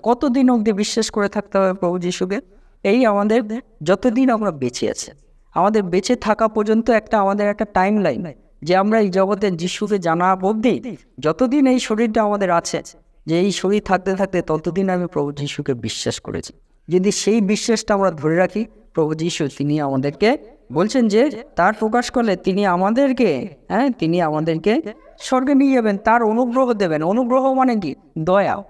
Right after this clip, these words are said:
ঈশ্বরের দয়া তিনি আমাদেরকে দেবেন। কেমনভাবে? স্বর্গীয় জীবন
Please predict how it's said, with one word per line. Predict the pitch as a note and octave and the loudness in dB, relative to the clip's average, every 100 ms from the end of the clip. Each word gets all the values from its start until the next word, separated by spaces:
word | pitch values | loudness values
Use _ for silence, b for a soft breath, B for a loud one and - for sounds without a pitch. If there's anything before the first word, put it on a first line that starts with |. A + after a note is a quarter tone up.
| - _ _ | -20 _ _
ঈশ্বরের | F#3 G3+ C4+ C4 F#3+ | -4 -2 0 0 0
দয়া | D#3 E3+ A#3 | 0 0 0
তিনি | A#3 G3 F#3+ | -2 -2 0
আমাদেরকে | E3+ F3 F3 E3+ | 0 -2 -2 -2
দেবেন। | D#3+ D#3+ C#3+ | -2 -2 -2
কেমনভাবে? | - G#3 C4+ C4 A3+ D#3 - - - D4+ - | -2 0 0 0 0 -2 -6 -16 -16 -14 -14
স্বর্গীয় | - - B3+ B3 D4+ B3+ | -8 0 0 2 2 0
জীবন | D3 F#3+ A3+ C4 C#3 | 0 0 4 2 2